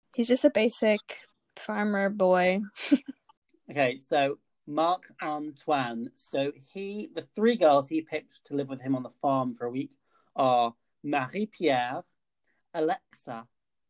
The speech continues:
Speaker 2: and Anne.
Speaker 1: Which, honestly, I don't really remember Anne that much, um, in comparison to the other
Speaker 2: <laughs> I don't
Speaker 1: two.
Speaker 2: remember Anne or Marie-Pierre. I literally only remember Alexa.
Speaker 1: <laughs>
Speaker 2: 'Cause I just remember there was that scene where, like, his cat had given birth a week earlier, and so there were loads of kittens.
Speaker 1: Yeah.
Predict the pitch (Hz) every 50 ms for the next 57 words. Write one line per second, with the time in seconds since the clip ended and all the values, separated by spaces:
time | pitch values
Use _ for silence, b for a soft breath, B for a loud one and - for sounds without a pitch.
0 | _ _ - - 101 104 107 107 _ _ _ _ _ _ - 135 127 120 117 113
1 | 113 110 107 _ _ _ b b b b b b - 240 233 220 - - 226 214
2 | 214 254 247 - 254 262 247 - 233 226 214 - - 233 226 226 220 208 208 208
3 | 208 208 208 - - 196 185 185 185 185 196 190 185 190 - - - 202 202 202
4 | 214 247 - - - - - _ _ _ _ _ _ - 214 190 185 185 185 -
5 | - 226 - 214 - 226 196 196 214 - 202 190 202 - _ - - 190 180 180
6 | 180 180 190 - - - 208 208 208 - - - 170 - - 160 151 147 151 160
7 | 160 165 160 170 165 151 175 175 165 160 151 156 156 156 139 139 - 156 147 139
8 | 131 131 135 147 143 143 160 143 135 165 165 165 151 147 147 151 147 147 135 143
9 | 135 135 139 - 320 349 - - 277 269 302 359 262 - _ - 233 - - 175
10 | 151 139 160 135 151 160 156 156 151 156 143 151 147 139 156 151 - - - 180
11 | 175 165 160 156 151 147 139 131 131 131 135 _ _ _ _ _ _ _ _ _
12 | _ _ _ _ _ _ _ _ _ - 170 156 - - - - 180 175 185 190
13 | 208 - - 185 165 190 180 156 175 175 175 180 180 185 170 180 170 - 180 180
14 | 175 180 185 190 190 190 190 175 139 160 147 147 139 143 147 143 135 135 - -
15 | 165 156 - - 240 226 214 208 202 202